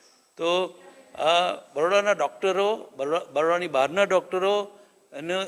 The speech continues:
ની જે પોતાના હાથથી દર્દીઓને સાજા કરે છે, એ દર્દીઓના હાથની કા-, કારીગરી અને કલમકારી અને એમની પિચકારીના રંગો જોવા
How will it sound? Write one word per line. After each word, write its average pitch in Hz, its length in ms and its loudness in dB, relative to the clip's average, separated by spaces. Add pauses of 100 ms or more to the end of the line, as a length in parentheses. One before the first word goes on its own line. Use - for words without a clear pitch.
(120)
ની 196 420 -2 (340)
જે 180 160 4
પોતાના 185 380 0
હાથથી 156 360 4
દર્દીઓને 180 500 -2
સાજા 156 320 2
કરે 190 280 4
છે, 196 280 0 (500)
એ 196 100 -2
દર્દીઓના 190 640 0 (360)
હાથની 208 600 2 (400)
કા-, 139 220 -2 (220)
કારીગરી 165 560 4 (300)
અને 175 120 -6
કલમકારી 175 640 2 (500)
અને 185 480 -2 (260)
એમની 180 240 -6
પિચકારીના 190 840 2
રંગો 160 320 0
જોવા 190 440 4